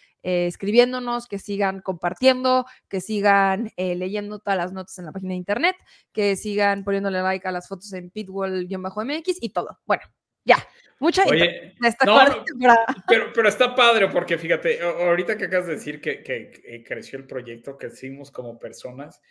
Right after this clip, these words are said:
Speaker 2: y te voy a decir que los coequiperos también. Me ha tocado ver historias de
Speaker 1: Mm.
Speaker 2: coequiperos que eran solteros cuando empezó Pitbull, que ya son papás, personas que, pues, ya no están con nosotros, pero, eh,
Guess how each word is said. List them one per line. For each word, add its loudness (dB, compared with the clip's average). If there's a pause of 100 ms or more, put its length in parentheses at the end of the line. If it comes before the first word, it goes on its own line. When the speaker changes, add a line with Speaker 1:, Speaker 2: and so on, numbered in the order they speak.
(320)
Speaker 2:
y -14
te -8
voy -6
a -4
decir -12
que -10
los -12
coequiperos -8
también. -14
Me -12
ha -14
tocado -6
ver -6
historias -6
de -6
Speaker 1:
Mm. -14
Speaker 2:
coequiperos -8
que -10 (380)
eran -6
solteros -6
cuando -12
empezó -16
Pitbull, -6 (300)
que -8
ya 0
son -8
papás, -6 (320)
personas -4
que, -6
pues, -14
ya -2
no -8
están -6
con -12
nosotros, -6 (340)
pero, 6
eh, -10